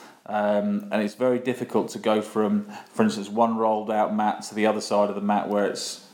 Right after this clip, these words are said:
then very, very soft and spongy, even though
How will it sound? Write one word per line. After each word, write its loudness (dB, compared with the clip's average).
then 0
very, 2
very 0
soft 0
and -4
spongy, 2
even -2
though 2